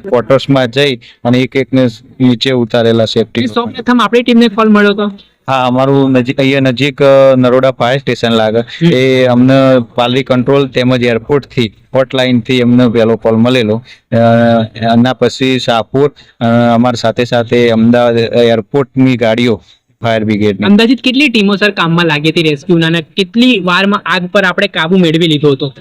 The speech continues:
Speaker 1: અમારા અમદાવાદ ફાયર બ્રિગેડને, અ, તમામ ફાયર સ્ટેશનના તમામ, અ, ઓફિસરો, તમામ જવાનો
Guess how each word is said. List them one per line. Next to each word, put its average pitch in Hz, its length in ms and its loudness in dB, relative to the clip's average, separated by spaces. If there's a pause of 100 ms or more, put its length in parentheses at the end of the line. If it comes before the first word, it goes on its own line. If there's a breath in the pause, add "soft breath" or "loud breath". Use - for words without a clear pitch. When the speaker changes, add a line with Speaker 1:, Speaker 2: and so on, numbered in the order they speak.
Speaker 1:
અમારા 143 500 0
અમદાવાદ 147 760 0 (520)
ફાયર 135 260 0
બ્રિગેડને, 143 640 -2
અ, 131 220 -8 (580)
તમામ 151 340 0
ફાયર 139 380 -2
સ્ટેશનના 143 840 -2
તમામ, 135 540 0
અ, 123 300 0
ઓફિસરો, 127 540 0
તમામ 123 400 0
જવાનો 127 500 0